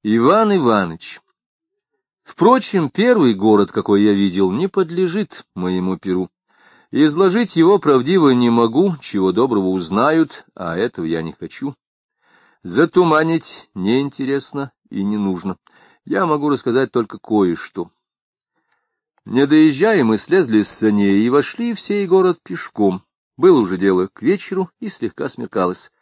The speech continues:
«Вот, — сказал Иван Иванович, — весьма приятно, что Мильтон стоит спиною».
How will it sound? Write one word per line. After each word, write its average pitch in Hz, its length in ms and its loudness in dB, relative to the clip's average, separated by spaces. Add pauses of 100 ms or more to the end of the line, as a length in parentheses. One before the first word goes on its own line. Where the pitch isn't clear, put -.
(580)
«Вот, — 180 460 2
сказал 156 500 -4
Иван 151 160 2
Иванович, — 151 400 -2
весьма 113 540 0
приятно, 127 760 0
что 156 300 -2
Мильтон 120 580 0
стоит 98 480 -4
спиною». 95 540 -4